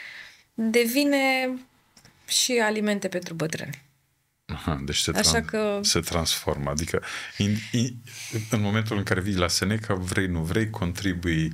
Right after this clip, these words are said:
Speaker 2: la,
Speaker 1: Da.
Speaker 2: la binele
Speaker 1: E o
Speaker 2: și
Speaker 1: librărie
Speaker 2: altora.
Speaker 1: socială, ne-am dat seama de asta. Noi ne dăm seama de lucruri odată ce se întâmplă,
Speaker 2: Mhm.
Speaker 1: ni le asumăm și le facem cu același entuziasm.
Speaker 2: Și ce fac bunicii noștri acum?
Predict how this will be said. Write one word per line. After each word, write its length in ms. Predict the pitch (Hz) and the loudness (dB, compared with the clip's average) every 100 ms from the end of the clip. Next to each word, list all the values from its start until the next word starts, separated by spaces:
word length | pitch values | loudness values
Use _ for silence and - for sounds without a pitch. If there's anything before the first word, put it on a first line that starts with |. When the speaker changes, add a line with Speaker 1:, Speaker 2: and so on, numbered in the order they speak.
| 80 - - - - | -6 -12 -14 -14 -4
Speaker 2:
la, 180 | - 80 | 2 2
Speaker 1:
Da. 360 | 80 233 185 185 - - | 4 4 2 -2 -8 0
Speaker 2:
la 180 | 82 | 0
binele 460 | 82 82 82 80 73 | 2 2 2 2 2
Speaker 1:
E 120 | 262 277 | 4 4
o 80 | |
Speaker 2:
și 80 | 269 254 | 4 4
Speaker 1:
librărie 280 | - 233 240 | 2 4 4
Speaker 2:
altora. 240 | 220 202 | 4 4
Speaker 1:
socială, 360 | - 185 208 214 | 2 4 2 2
ne-am 220 | 202 196 | 2 4
dat 140 | 202 | 4
seama 280 | 202 185 160 | 4 2 2
de 120 | 165 | 2
asta. 260 | 170 - 202 | 0 0 2
Noi 160 | 233 | 4
ne 100 | 233 | 4
dăm 160 | 226 240 | 4 2
seama 300 | 226 233 220 | 2 2 2
de 120 | 214 | 2
lucruri 360 | 208 214 196 190 | 0 -2 0 2
odată 260 | 180 185 | 2 0
ce 160 | 196 - | -2 -2
se 120 | - | 0
întâmplă, 560 | 175 160 160 170 254 370 - - - - | -2 0 0 0 0 -2 -14 -18 -18 -6
Speaker 2:
Mhm. 360 | 90 87 104 110 - - - - 415 359 | -2 0 -2 -4 -6 -18 -18 -6 -2 2
Speaker 1:
ni 100 | 339 294 | 4 4
le 80 | |
asumăm 600 | 254 254 233 202 220 349 | 4 2 0 2 0 0
și 460 | 330 - 294 294 294 _ _ _ _ _ _ _ _ _ _ _ _ _ - | 0 0 0 -4 -6 _ _ _ _ _ _ _ _ _ _ _ _ _ -4
le 160 | 240 247 | -2 2
facem 300 | 262 269 247 | 2 2 0
cu 60 | |
același 400 | 240 240 233 226 | 0 0 0 0
entuziasm. 560 | 233 220 208 190 156 160 - - _ - 110 | -2 -2 0 2 0 -4 -14 -20 _ -6 2
Speaker 2:
Și 180 | - 98 | 2 4
ce 120 | - | 2
fac 280 | - 76 76 | 2 -2 -2
bunicii 400 | 69 69 - - | -6 -6 -6 -6
noștri 300 | - - - | -6 -4 -6
acum? 320 | - - - | -6 -12 -12